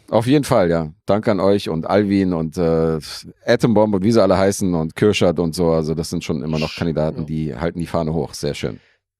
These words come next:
Speaker 2: Stefan auch. Also
Speaker 1: Stefan
Speaker 2: mit
Speaker 1: Mertens, ja,
Speaker 2: dabei.
Speaker 1: ganz wichtig, ganz wichtiger, äh, auch ein Herr, der immer gerne sein Feedback gibt, ist, äh, ist extrem wichtig. Und bewertet uns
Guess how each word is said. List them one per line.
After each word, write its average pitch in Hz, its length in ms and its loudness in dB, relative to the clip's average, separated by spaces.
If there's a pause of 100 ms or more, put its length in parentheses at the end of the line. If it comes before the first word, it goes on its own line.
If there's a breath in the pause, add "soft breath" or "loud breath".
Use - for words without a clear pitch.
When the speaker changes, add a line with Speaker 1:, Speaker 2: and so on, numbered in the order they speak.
(140)
Speaker 2:
Stefan 139 500 -6
auch. 165 400 -6
Also 123 240 -6 (120)
Speaker 1:
Stefan 180 240 4
Speaker 2:
mit 147 80 4
Speaker 1:
Mertens, 131 260 2
ja, 110 200 4
Speaker 2:
dabei. 98 120 2
Speaker 1:
ganz 95 240 -4
wichtig, 85 300 -8
ganz 85 220 -6
wichtiger, 64 680 -8
äh, - 40 -16 (1200)
auch 82 180 -2
ein 80 160 -4
Herr, 80 180 -2
der 73 200 -2
immer 78 180 -4
gerne 80 420 -4
sein 87 280 -4
Feedback 90 360 -2
gibt, 80 220 -8
ist, - 200 -10
äh, 78 340 -2 (280)
ist - 160 -6
extrem 85 320 -4
wichtig. 76 260 -4
Und 107 140 -2
bewertet 110 380 2
uns - 320 -6